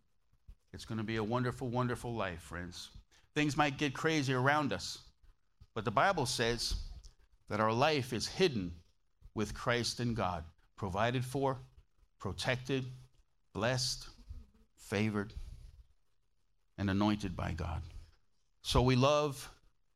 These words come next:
to talk about the resurrection, 'cause without the resurrection, we're just stupid people, and we're gathered here for nothing. And we change the bars to a coffee bar. We might as well keep it to liquor,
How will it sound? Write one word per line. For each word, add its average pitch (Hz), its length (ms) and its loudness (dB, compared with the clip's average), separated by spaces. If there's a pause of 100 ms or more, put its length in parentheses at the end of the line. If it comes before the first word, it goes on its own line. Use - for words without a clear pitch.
(100)
to 120 80 -4
talk 131 280 2
about 117 260 2
the 120 80 2
resurrection, 110 680 0 (520)
'cause 110 140 -2
without 127 300 4
the 151 80 4
resurrection, 135 760 2 (600)
we're 127 100 4
just 123 240 0
stupid 127 400 -2
people, 127 360 -2 (1000)
and 107 80 -4
we're 113 80 0
gathered 123 340 2
here 123 160 2
for 117 140 -6
nothing. 120 360 -2 (880)
And 117 80 0
we 120 80 4
change 143 340 4
the 135 100 2
bars 139 480 4
to 127 160 4
a 107 40 4
coffee 139 420 2
bar. 98 300 2
We 101 100 2
might 123 180 6
as 123 120 -2
well 120 120 2
keep 135 260 -2
it 113 140 -2
to 123 80 0
liquor, 123 420 -2